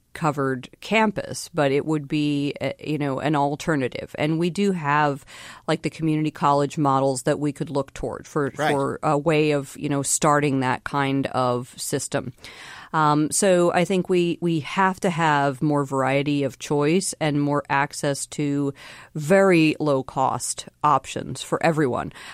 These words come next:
Speaker 1: Um, we can still have, you know, other choices available for those who can afford it or for those who can, um, find the financing for it. Um, but I think that's a starting place. Um, I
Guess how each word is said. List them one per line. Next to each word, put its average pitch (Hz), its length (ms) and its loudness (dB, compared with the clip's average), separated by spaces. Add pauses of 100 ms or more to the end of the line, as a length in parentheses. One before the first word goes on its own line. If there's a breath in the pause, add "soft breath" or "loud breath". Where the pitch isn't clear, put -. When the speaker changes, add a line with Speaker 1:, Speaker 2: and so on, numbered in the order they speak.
(160 loud breath)
Speaker 1:
Um, 151 340 2
we 180 100 2
can 185 180 0
still 226 220 2
have, 170 720 2
you 170 140 0
know, 156 340 2 (140)
other 214 320 4
choices 131 500 -4
available 135 480 2
for 156 160 -2
those 143 300 0
who 156 120 0
can 139 200 -4
afford 127 360 -2
it 156 140 0
or 139 140 0
for 143 180 -4
those 131 320 -2
who 147 160 -4
can, 127 380 -4 (400 loud breath)
um, 131 600 0
find 135 480 0
the 139 80 -2
financing 135 640 0
for - 240 -6
it. - 220 -10
Um, 147 360 0
but 160 140 -2
I 170 60 2
think 160 240 -2
that's 175 480 2
a 175 80 2
starting 143 400 0
place. - 400 -6 (720)
Um, 156 420 2 (460 loud breath)
I 175 500 4